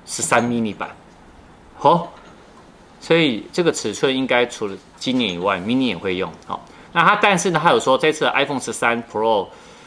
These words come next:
那个的机型啊，其实最重要的提升呢，其实就是会把那个全部哦，哈，都采用一百二十赫兹的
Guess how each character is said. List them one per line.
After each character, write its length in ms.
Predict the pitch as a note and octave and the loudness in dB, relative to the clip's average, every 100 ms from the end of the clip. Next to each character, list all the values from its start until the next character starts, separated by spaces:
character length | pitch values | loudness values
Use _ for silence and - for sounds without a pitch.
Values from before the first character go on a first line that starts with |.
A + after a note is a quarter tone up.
| - | -14
那 100 | - | -6
个 320 | A#2+ A2 G2+ G2 | 0 2 0 0
的 160 | G#2+ | -4
机 240 | G#2+ C3 C3 | -4 -4 -4
型 240 | A2 F#2 | -4 -6
啊， 140 | F#2 | -6
其 120 | F#2 A2+ | -6 -4
实 60 | |
最 140 | - D#3 | 0 2
重 160 | C#3+ | 2
要 80 | C3+ | 2
的 100 | A2 | 0
提 280 | - - G#2+ | -4 -10 -6
升 360 | - - A#2 A2+ | -2 0 0 -2
呢， 220 | F#2 E2+ - | -6 -10 -14
其 340 | - - C3 D3 | -12 -4 0 0
实 240 | C#3+ B2 | 0 -4
就 160 | A2+ C3+ | -2 -2
是 400 | - C3 G#2+ G2 - - - - - - | 0 0 0 -2 -8 -20 -20 -20 -20 -18
会 300 | - D#3 B2 - - - | 0 2 2 -2 -18 -2
把 520 | A2+ G2+ F#2+ F#2+ F#2 - - - - | 2 4 4 2 -2 -8 -20 -20 -10
那 120 | B2 | -6
个 360 | A2 G#2+ G2 F#2+ | -2 -2 -2 -4
全 300 | - - B2 | -4 2 2
部 260 | B2 D#3 A2+ | 2 2 4
哦， 140 | G2+ | 2
哈， 220 | G2+ F2 - - - - - | 0 -4 -6 -18 -20 -20 -6
都 140 | - C#3+ | 0 2
采 180 | - G2+ | 0 -2
用 180 | B2 | 0
一 60 | C#3+ | -2
百 200 | D#3 A2 | 0 0
二 140 | D3 C3+ | 0 -4
十 200 | - G#2+ | -4 -4
赫 240 | C3+ B2 | 2 2
兹 240 | - G2 | 0 -8
的 320 | F2+ G#2 F#2 | -6 -4 -4